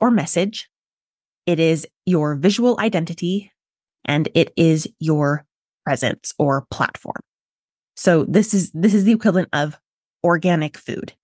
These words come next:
I'm not assigning judgment to these things. It's just, they are. But if we want to take it a step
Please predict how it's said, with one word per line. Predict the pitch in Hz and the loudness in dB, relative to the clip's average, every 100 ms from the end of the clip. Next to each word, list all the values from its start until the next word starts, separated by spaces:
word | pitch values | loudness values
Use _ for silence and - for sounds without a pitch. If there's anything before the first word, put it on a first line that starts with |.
| _ - | _ -4
I'm | 160 | 0
not | 180 - | 2 2
assigning | 202 - 180 156 156 | 0 0 2 0 -2
judgment | - 151 - 226 220 | -2 -2 0 -2 0
to | 226 | 0
these | 226 220 | 0 0
things. | 226 208 208 | 0 0 -2
It's | 196 - | -6 -10
just, | 156 - _ _ | -14 -16 _ _
they | - 147 | -6 -2
are. | 107 76 - - _ _ _ _ _ _ _ - | -2 -4 -8 -16 _ _ _ _ _ _ _ -2
But | 202 - - | 0 0 0
if | 220 - | 0 2
we | 220 | 2
want | 202 233 254 | 2 -2 -4
to | 254 | -4
take | - 233 | -2 -2
it | - | -2
a | 185 | -6
step | - 175 - | -4 -4 -4